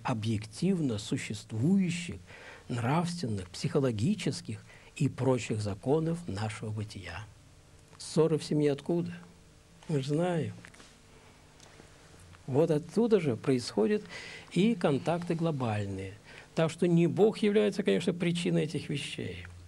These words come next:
Напротив, Бог просит, предупреждает, говорит людям: "Вот заповеди". Что такое заповеди? Заповеди это, <clears throat> это как раз есть не требование Бога, совсем нет, а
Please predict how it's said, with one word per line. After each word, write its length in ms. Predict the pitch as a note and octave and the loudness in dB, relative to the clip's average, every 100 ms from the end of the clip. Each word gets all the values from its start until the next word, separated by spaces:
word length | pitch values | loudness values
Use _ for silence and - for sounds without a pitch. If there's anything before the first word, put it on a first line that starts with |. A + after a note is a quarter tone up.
| - | -4
Напротив, 560 | C3+ C#3 F3+ F#3 D3+ C3 | -2 2 2 2 0 2
Бог 340 | C#3 E3+ F3 | 2 2 0
просит, 520 | F3 F3 F#3+ - A#2 | 2 4 4 0 -6
предупреждает, 1080 | - D3+ E3+ F3 F#3+ D3+ D#3+ F#3+ F#3+ C3+ G#2+ - - - - - - - | -4 0 0 2 0 2 2 4 2 2 -2 -12 -20 -20 -20 -20 -14 -2
говорит 400 | D3+ E3 G3+ F#3+ | 2 4 4 4
людям: 260 | F#3 D#3+ | 2 2
"Вот 300 | B2+ F#3 A3 | 4 6 6
заповеди". 800 | E3+ F3+ G3+ F3 D#3+ C3 A2+ G2 - | 4 2 2 2 0 0 0 -4 -2
Что 160 | G#3+ | 0
такое 240 | G#3+ G3 C#3+ | 2 2 2
заповеди? 600 | A#2+ B2+ - E3+ A3 B3 - - - - - - - - | 2 0 0 2 0 -2 -8 -16 -20 -20 -20 -20 -10 -2
Заповеди 480 | B2 A#3 C4 G#3 F#3 | 2 2 4 2 4
это, 260 | A3+ G#3+ A#2+ A#3 - | 2 0 2 2 4
<clears throat> 300 | G#3+ F3 - | 4 4 2
это 180 | G3 A3 | 2 2
как 180 | G#3+ F3 | 2 0
раз 300 | F3 G3 - - - - - - - - - - - - - - - - - | 0 -2 -6 -16 -18 -20 -20 -20 -20 -20 -20 -20 -20 -20 -20 -20 -20 -16 -2
есть 380 | G3 G#3+ - - - - - - - | 2 2 -2 -16 -20 -20 -20 -10 0
не 380 | D#3 G3+ A#3 A3 - - | 4 6 6 4 -2 0
требование 640 | F3+ C#4 A3+ D#3+ C#3+ C3+ | 4 4 2 2 4 2
Бога, 400 | B2+ C#3+ G2 F2+ - - - | 4 4 2 -4 -10 -14 -4
совсем 420 | E3 D#3 C4 B3+ | -2 0 2 2
нет, 220 | F3+ G2+ - - | 2 -2 -8 -16
а 220 | - D#3+ | -2 0